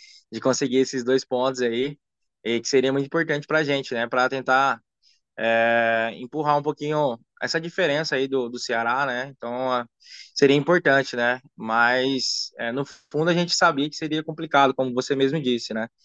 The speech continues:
Que essa questão de o juiz ter encerrado o jogo, né? Então, assim, e já tava no finalzinho do jogo e tal, então, assim, infelizmente, a gente tem que esquecer essas questões das pontuações aí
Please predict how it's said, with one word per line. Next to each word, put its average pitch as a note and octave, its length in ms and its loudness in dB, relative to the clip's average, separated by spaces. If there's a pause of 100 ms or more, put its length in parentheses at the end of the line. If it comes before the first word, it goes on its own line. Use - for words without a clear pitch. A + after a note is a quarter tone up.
(300)
Que A#2 60 2
essa A#2 160 2
questão B2 460 6
de C#3 220 8
o C#3 120 10
juiz C3 280 6
ter C#3 100 0
encerrado C3 480 2
o - 20 0
jogo, B2 440 0
né? B2 220 -4 (560)
Então, A2+ 360 2
assim, A#2+ 580 -2 (180)
e A#2 80 -4
já C3 120 2
tava D3 180 0
no D#3+ 60 -2
finalzinho D#3 420 -2
do C3+ 80 0
jogo C3 400 -2
e B2 60 -4
tal, B2+ 260 -4
então, C#3+ 320 -4
assim, C#3+ 380 -6 (580)
infelizmente, D3+ 1040 4
a B2+ 100 0
gente C3+ 300 -6
tem C#3 200 -2
que C#3+ 260 2 (380)
esquecer C#3 400 0
essas C3 180 -2
questões C3+ 320 -4
das C3 120 -2
pontuações B2 600 -2
aí B2+ 300 2